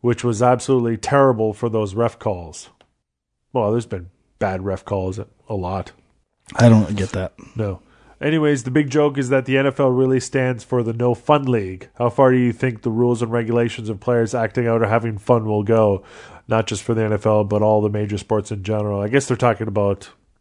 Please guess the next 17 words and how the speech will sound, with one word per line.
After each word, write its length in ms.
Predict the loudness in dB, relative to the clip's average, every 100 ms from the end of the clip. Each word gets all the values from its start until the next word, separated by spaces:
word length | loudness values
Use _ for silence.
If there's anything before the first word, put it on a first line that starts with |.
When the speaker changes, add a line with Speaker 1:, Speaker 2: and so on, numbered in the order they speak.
| _ _ _ _ _ _
Speaker 1:
taunting 520 | 0 0 0 -4 -6
and 120 | -10 -8
things 200 | -8 -4
like 100 | 2
Speaker 2:
Yeah, 100 | 2
Speaker 1:
that. 60 |
Speaker 2:
I 40 | 2
guess. 300 | 0 -2 -8
Did 340 | -10 -2 2
he 140 | 2 2
ever 140 | 0
get 160 | -2 -6
fined 340 | -4 -2 0
for 140 | 2
that? 200 | 2 2
I 80 | 2
don't. 220 | 2 0